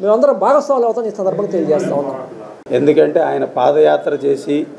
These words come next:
Speaker 2: అనేక వాగ్దానాలు చేసి ఈ వాగ్దానాలని నేను ఎట్టి పరిస్థితుల్లో అమలు జరుపుతానని ప్రజలకి హామీ ఇచ్చారు, ఉద్యోగస్తులకి కార్మికులకి హామీ ఇచ్చారు. హామీ ఇవ్వటమే కాదు, మూడు సంవత్సరాలు ఆయన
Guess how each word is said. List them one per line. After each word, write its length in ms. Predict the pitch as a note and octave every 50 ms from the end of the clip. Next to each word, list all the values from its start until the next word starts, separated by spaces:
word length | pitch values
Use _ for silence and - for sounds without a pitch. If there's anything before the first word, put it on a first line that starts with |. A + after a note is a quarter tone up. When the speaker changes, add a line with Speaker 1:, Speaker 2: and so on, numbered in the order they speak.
| - - - - - - - - - - G#2 - -
Speaker 2:
అనేక 300 | A#2+ A#2 C#3+ D3+ D3 D3
వాగ్దానాలు 640 | D3+ C#3 C#3 C3+ C#3 - - D3 C#3+ C#3+ C#3+ C#3+ C#3
చేసి 500 | B2+ C3+ C3+ C3 - - C#3 C#3 D3 - - - - - - - - - - - - - - -
ఈ 140 | B2+ C#3+ C#3+
వాగ్దానాలని 800 | C3 C3+ C#3 C#3+ C#3+ C#3 D#3 D#3 D#3 D#3 D#3 D3+ D3+ D3+ D3+ D3+
నేను 400 | C#3+ C#3+ C#3+ C#3 D3+ E3+ F#3 - - - - - - - - - - - -
ఎట్టి 220 | A#2+ - - D#3
పరిస్థితుల్లో 580 | C3+ C#3+ D#3 D3 D3 C#3+ - D3+ - - D#3 C#3+
అమలు 220 | C3 B2+ C#3+ D3
జరుపుతానని 760 | C3+ C#3+ C#3+ C#3 C#3 - - D3 C#3 C3 C3+ C3+ D3 F3+ - - - - - - - - - - - -
ప్రజలకి 420 | B2+ B2 C3 D3 C#3+ D#3 - D#3+
హామీ 500 | - - - - - A#2 A#2 C3 D3 D#3
ఇచ్చారు, 440 | D3+ D3 C#3 C#3+ - - D3 D3 D#3
ఉద్యోగస్తులకి 920 | E3 D#3+ C#3+ B2 A#2 D3 D3+ D3+ D3 D3 C#3+ - - D3 C#3+ - - D#3+
కార్మికులకి 760 | D#3 - D3 C3 C3 C3 C3+ C3+ C3+ - D3+ C3+ - - D3+ C3+
హామీ 260 | A#2 B2 C3 C3+ C#3
ఇచ్చారు. 420 | C3 - - E3 C#3+ C3+ C#3 D3 D3+ D3+ - - - - - - - - - B2+ B2+ - - - - - - - B2
హామీ 260 | B2 C3+ D3+ D#3+ E3
ఇవ్వటమే 560 | D#3 D3 C3+ C3+ D3 C#3+ D#3 D3+ D#3+ D#3+ D#3+
కాదు, 380 | D3 D3+ D3 C#3+ D3 D#3 E3+ - - - - - - - - - - - - - - - - - - - - - - - - - - - - -
మూడు 260 | A#2 C3 D3 E3 E3 D#3+
సంవత్సరాలు 560 | - D#3 D#3 D#3+ - - E3 E3 E3 E3 D#3+
ఆయన 480 | D#3 D3 D3 C#3+ C#3+ C#3 C3+ B2+ A#2+